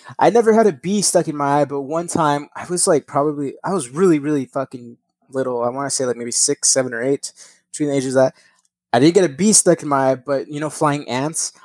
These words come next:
I was playing by a tree, and a flying ant happened to get into my eye, and that shit fucking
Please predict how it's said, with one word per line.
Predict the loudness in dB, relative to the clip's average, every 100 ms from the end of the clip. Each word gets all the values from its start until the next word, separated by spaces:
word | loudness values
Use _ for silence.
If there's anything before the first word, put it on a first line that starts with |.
| -6
I |
was | -4
playing | 0 2 4
by | 2
a |
tree, | 2 0 4 4 4
and | -2 -8
a |
flying | -8 -6 -4 -6 -4
ant | -4 -4 -4
happened | -6 -6 -10
to | -12
get | -4 -2 -2
into | -6 -10
my | -10 -6
eye, | -4 -2 -4
and | -4
that | -6
shit | -6 -8 -12
fucking | -8 -6 -6